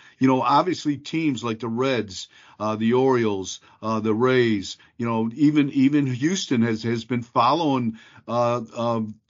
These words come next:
Gu-, uh, the Guardians when he pitches. So it, you know, that's kinda, you know, so it, he's obviously had a good year. He's had a bounce back year. Um,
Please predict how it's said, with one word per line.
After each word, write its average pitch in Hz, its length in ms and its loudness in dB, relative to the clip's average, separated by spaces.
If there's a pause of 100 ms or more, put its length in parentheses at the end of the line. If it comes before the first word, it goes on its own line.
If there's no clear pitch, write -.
Gu-, 143 100 -2
uh, 123 320 0
the 117 120 0
Guardians 127 480 2
when 139 200 2
he 139 180 0
pitches. 123 560 -4
So 113 500 -4
it, 131 240 -4
you 127 160 -2
know, 123 160 0
that's 139 420 0 (360)
kinda, 196 340 -2
you 156 100 2
know, 156 120 2
so 151 280 0
it, 131 320 -2
he's 123 220 -4
obviously 151 520 -2
had 143 140 -2
a 123 40 -6
good 135 260 0
year. 127 240 0
He's 117 140 -4
had 120 120 -2
a 101 40 -4
bounce 127 340 -2
back 127 360 -4
year. 123 380 -2 (520)
Um, 104 560 -4